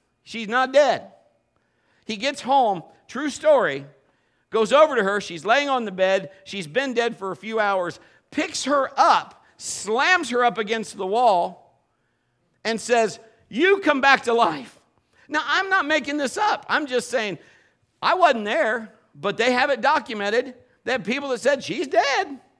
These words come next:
She comes back to life and, and ends up, I guess, fixing them food or something. <laughs> Look at all the men. "Well, that's great." <laughs> She's probably barefoot, too.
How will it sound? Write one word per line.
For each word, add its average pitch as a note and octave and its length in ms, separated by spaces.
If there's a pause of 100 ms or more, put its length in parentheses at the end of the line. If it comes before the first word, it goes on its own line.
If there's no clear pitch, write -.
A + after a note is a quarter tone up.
(1080)
She F4+ 180
comes C#4+ 300
back D#4+ 260
to C4+ 100
life D#4 400
and, G#3 220 (460)
and C#4 240
ends C#4 340
up, D#4 160
I B3+ 80
guess, B3+ 220
fixing B3+ 320
them C4+ 140
food D#4+ 300
or F#3 80
something. G#2+ 440 (2500)
<laughs> G3+ 160 (180)
Look G#3+ 120
at F#3+ 80
all F#3+ 100
the F3+ 60
men. F#3 240
"Well, A2+ 100
that's C#3+ 320
great." B3 640 (340)
<laughs> F3+ 80 (2000)
She's D4 160
probably A#3 320
barefoot, C#4 540
too. D4 400